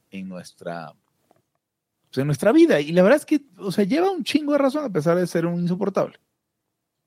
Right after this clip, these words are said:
Como tantas otras personas. Y me acuerdo que en el tec de Monterrey, puedes decir pito,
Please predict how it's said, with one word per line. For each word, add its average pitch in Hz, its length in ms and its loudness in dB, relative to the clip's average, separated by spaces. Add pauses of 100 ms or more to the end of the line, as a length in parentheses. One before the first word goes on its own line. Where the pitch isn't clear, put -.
(240)
Como 123 180 -6
tantas 127 300 -2
otras 110 200 -10
personas. - 520 -16 (1500)
Y 202 180 -4
me 247 80 4
acuerdo 330 340 2
que 294 100 -4
en 277 100 -2
el 247 160 -4
tec 240 180 -2
de 240 120 0
Monterrey, 180 560 0
puedes 175 280 -2
decir 123 140 -8
pito, - 320 -14